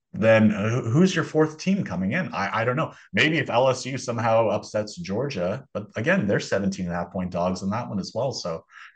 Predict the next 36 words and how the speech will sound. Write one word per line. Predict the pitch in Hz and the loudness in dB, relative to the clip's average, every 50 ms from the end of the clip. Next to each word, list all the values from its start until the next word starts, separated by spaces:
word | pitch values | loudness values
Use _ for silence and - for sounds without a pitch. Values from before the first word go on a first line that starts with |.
| _ - 95 - _ _ _ _ _ _ - | _ -20 -20 -20 _ _ _ _ _ _ -8
I, | 95 98 - - - 131 | -4 -2 0 2 4 4
and | 131 135 127 117 117 110 | 4 6 6 4 4 4
y-, | 104 107 95 - 104 | 2 0 -2 -4 -4
y-, | 110 113 | -2 -2
you | 107 107 110 104 95 104 101 98 | 0 0 -2 -2 -2 -2 -2 0
gotta, | 101 107 110 107 107 107 104 104 104 107 | 0 2 2 2 4 4 4 2 2 0
you | 95 104 | 0 0
gotta | 117 131 139 139 | 0 0 0 0
be | 135 | -2
honest. | 127 127 123 98 92 - | -2 0 -2 -2 -4 -4
It | 90 95 | -6 -6
would | 107 107 101 | -6 -6 -4
be, | 107 110 110 107 | -4 -2 -2 -2
it'd | 101 87 92 95 | -2 -4 -6 -6
be | 101 98 | -6 -4
very | 98 113 120 151 165 | 0 2 2 2 2
attractive | 160 - - - 156 151 147 - - - - - | 0 -2 -2 0 0 0 0 -2 -6 -12 -12 -12
to | - 90 | -12 -12
the | 87 | -10
college | 87 - 95 95 95 - | -6 -2 -2 -2 -2 -2
football | - 95 90 92 87 85 - - | -6 -6 -4 -2 -4 -4 -4 -4
playoff | 92 87 78 62 60 - - _ - | -4 -4 -4 -6 -8 -10 -14 _ -14
to | - 82 | -12 -8
get | 80 78 82 82 - | -6 -6 -6 -6 -6
Alabama | 82 80 80 82 80 82 85 87 87 87 | -6 -6 -4 -4 -4 -4 -2 -2 -2 -4
in, | 71 80 87 90 98 107 110 - - _ _ _ _ - | -4 -4 -2 -2 -2 -2 -4 -6 -12 _ _ _ _ -4
and | - 92 98 104 113 | -2 0 2 2 4
that, | 143 156 147 | 4 4 4
that's | 170 170 170 - | 4 2 2 0
kind | - 175 165 | -2 -2 -2
of | 147 - | 0 0
the | - | 2
problem | 151 143 135 107 | 4 4 4 4
with | 95 - | 2 -2
this | - - - - | -2 -4 -6 -6
start. | - 76 67 69 - - | -8 -8 -8 -8 -12 -16